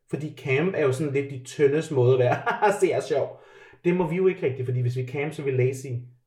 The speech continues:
så er vi, så er vi underlige, så er vi grimme, sådan noget. Altså, vi kan jo se for eksempel, hvis nu vi går ind, øh, i Disney Channel, øh, start tierne, øh, reference, Magi på Waverly Place.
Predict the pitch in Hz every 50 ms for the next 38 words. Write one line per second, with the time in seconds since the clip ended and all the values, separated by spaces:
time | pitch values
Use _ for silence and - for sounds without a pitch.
0 | _ _ 165 147 139 147 147 131 - 143 131 135 - - 113 113 127 127 117 -
1 | 123 120 120 - - 104 107 120 131 123 120 117 120 - - - - - - -
2 | 139 127 143 139 147 160 170 165 160 151 143 131 143 131 131 - 190 180 156 151
3 | 143 127 - 143 135 135 131 131 127 135 131 127 120 123 127 120 120 113 - -
4 | - - 123 120 117 113 - - 139 127 123 123 - - - - - _ _ _
5 | _ _ _ _ 180 180 165 175 190 170 170 - - 165 147 135 135 139 135 143
6 | 143 147 147 147 147 - - - _ _ _ _ _ 123 123 123 120 120 117 120
7 | - - - - 175 165 170 165 - - - - 165 156 - 147 139 135 135 135
8 | 135 135 135 135 - - 131 120 113 107 113 113 - 113 117 117 117 117 123 131
9 | 131 127 - - - _ _ _ - 135 127 151 151 - 131 123 117 117 110 110
10 | 120 120 120 117 104 87 90 95 - - -